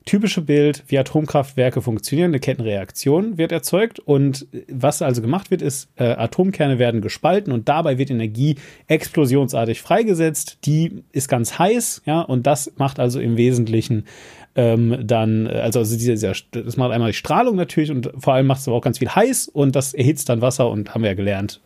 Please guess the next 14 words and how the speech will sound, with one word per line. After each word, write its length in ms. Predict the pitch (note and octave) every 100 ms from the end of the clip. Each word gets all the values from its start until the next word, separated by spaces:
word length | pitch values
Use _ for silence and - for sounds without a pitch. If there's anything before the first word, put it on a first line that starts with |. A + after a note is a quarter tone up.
| -
Turbinen 440 | - A#2 A#2 A#2+ A#2+
et 100 | -
cetera, 320 | A2+ F#2+ F2
wisst 180 | G2+ -
ihr 60 |
jetzt 160 | - -
alles. 200 | - -
So. 140 | - - - - - - - - - - - _ _
Ähm, 420 | D3 D3+ D3+ D#3 D#3
was 220 | D3+ E3+
also 200 | E3 D3+
der 60 | E3
Unterschied? 500 | F#3+ - G3+ G3+ -
Kernfusion, 840 | D3 D3 C#3 A#2 D3 F#3 G3